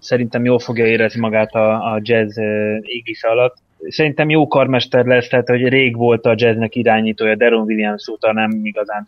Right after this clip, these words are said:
tudom azt mondani, hogy, hogy mi irányítókkal el lettünk volna kényeztetve. Ö, próbálkozások voltak, kezdeményezések is, de, de tavaly is, ö, meg az utóbbi években a Jazznek több olyan felállása is volt, amikor Burks, Wood és Hayward egyszerre látták el, vagy,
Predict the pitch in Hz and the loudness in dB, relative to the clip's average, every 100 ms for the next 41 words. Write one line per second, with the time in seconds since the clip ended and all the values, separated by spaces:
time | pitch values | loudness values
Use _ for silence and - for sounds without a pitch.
0 | - 104 104 - 104 104 104 107 107 104 | -10 -8 -8 -10 -10 -8 -4 -4 -4 -8
1 | 107 107 110 _ _ - 110 107 104 107 | -10 -10 -10 _ _ -8 -4 -4 -4 -8
2 | - 110 107 - 107 110 104 - 117 117 | -2 0 0 -4 -10 -10 -8 -6 -4 -4
3 | - 120 127 120 - - - 113 110 127 | -4 -4 0 0 -2 -18 -8 -6 -2 0
4 | 123 113 - 113 110 - - 120 123 120 | 2 2 2 0 0 -2 -4 2 2 4
5 | 117 113 117 110 113 113 110 107 107 110 | 0 2 -2 -2 -4 -2 -2 -2 -4 -6
6 | - 113 110 113 110 - - - 107 120 | -6 -4 0 2 0 -6 -12 -8 0 2
7 | 117 113 - 110 107 107 110 107 110 113 | 4 2 0 0 2 2 0 -2 -4 -4
8 | 107 110 110 107 107 107 113 110 110 123 | -4 -2 0 0 0 0 0 -2 -4 -4
9 | 110 110 104 113 107 107 104 110 104 95 | -2 -2 0 2 4 4 0 -4 -6 -4
10 | - 110 110 110 110 110 113 110 - - | -4 -4 -6 -2 -2 0 0 0 -4 -10
11 | 117 110 107 104 - 113 110 104 110 - | -6 -4 -2 -4 -2 -2 -2 0 -4 -2
12 | 110 107 107 107 107 104 110 104 110 107 | -4 -2 0 0 -2 0 -4 -2 0 0
13 | 104 | -2